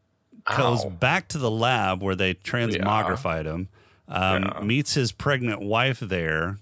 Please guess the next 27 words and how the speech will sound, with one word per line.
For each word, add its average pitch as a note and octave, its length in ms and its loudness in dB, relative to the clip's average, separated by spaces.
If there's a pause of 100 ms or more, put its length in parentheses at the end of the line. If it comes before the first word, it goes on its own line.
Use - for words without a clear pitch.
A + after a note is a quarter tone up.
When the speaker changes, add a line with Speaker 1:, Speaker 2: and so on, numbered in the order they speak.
(120)
Speaker 1:
She - 320 -4
realizes A2+ 720 2
Speaker 2:
Oh. - 20 -4
Speaker 1:
that G2+ 160 -2
they G#2 160 0
changed A2+ 480 -2
him, F2 300 -2 (360)
and G2 360 2
it, G2 220 0
it, G#2+ 160 0
it G2+ 160 -2
becomes G#2+ 480 0
this, - 540 -2
this G2 220 -6
kind G2+ 300 -4
of F#2 220 -2
philosophical, G#2 1080 -2 (680)
uh, E2+ 300 -2 (100)
you A#2 320 -6
guys A2+ 760 2 (380)
have G#2+ 280 2
Speaker 2:
Hey, B2 100 4
for G2+ 180 0
better A2+ 380 4
or - 40 4
for A#2+ 160 0
worse. A2+ 600 4